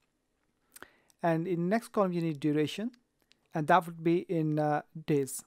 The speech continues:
And the next column you need, uh, the work has, that has been completed, and the next column you need percentage of the work that has been completed, and in next f-, and final column you need, uh, the task remaining.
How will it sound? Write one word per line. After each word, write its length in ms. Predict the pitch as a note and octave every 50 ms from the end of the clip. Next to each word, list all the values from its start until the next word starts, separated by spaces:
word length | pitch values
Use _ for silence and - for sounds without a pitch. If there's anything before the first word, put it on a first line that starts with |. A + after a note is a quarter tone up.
| _ -
And 140 | - D3+ C#3+
the 80 | D3+ D3
next 220 | D#3+ G3 - -
column 280 | - - F#3+ F#3 F3+ F3
you 80 | F3
need, 340 | E3+ E3 D#3+ D#3+ D3+ C#3 -
uh, 200 | D#3 D3+ D3 D#3 - - _ -
the 120 | D3+ D3+ D3
work 240 | D3+ E3+ E3+ -
has, 160 | - D#3+ D3+ C#3
that 140 | - C#3+
has 160 | C3 D3 C#3 -
been 180 | - C#3 C3+
completed, 540 | A#2+ C#3 C3 - D3 C#3 - F#3 A#3+ A#3 - - _ _ _ _ _ _ _ _ _ _ _ _ _ _ _ -
and 240 | G3+ D#3 D3 D3 C#3
the 80 | D#3
next 360 | D3 D#3 D#3+ F#3+ F#3+ - -
column 380 | - - F#3 F3 F3 F3 E3+ F3+ F#3
you 160 | E3 D#3 D3+
need 360 | D3 C#3+ D3+ D3+ D3 - - G4+ - _ -
percentage 640 | E3+ E3+ - - - F3 - - A3 C#3 - - - _ _ _ - F#4 E4
of 200 | F3 D3 C3 -
the 80 | C#3+
work 260 | C3+ C3+ C#3+ C3+ -
that 80 | - C#3
has 160 | C3 C3 B2+
been 140 | - C3+ C3
completed, 580 | - D3 C3 - D3+ D3+ C#3+ - G#3+ G#3+ - - _ _ _ _ _ _ _ -
and 160 | F#3+ F3 E3
in 200 | D#3+ D3+ C#3+ C#3
next 420 | D3+ C#3+ C#3+ - - - - - F#4+ F4
f-, 180 | - - -
and 160 | E3 D3+ C#3+ -
final 280 | - D#3 C#3 C#3 C3+ C3+
column 360 | - - C#3 C#3 C#3 C3+ - -
you 140 | - C#3+ C3+
need, 280 | C#3 C#3 C#3 C3 -
uh, 180 | D3 C#3 C3 D3 - _ _ _ _ _ _ _ _ -
the 100 | - C3+
task 340 | - D3 C#3 B2+ - - -
remaining. 380 | C#3 B2+ B2+ B2 A#2+ A#2+ C3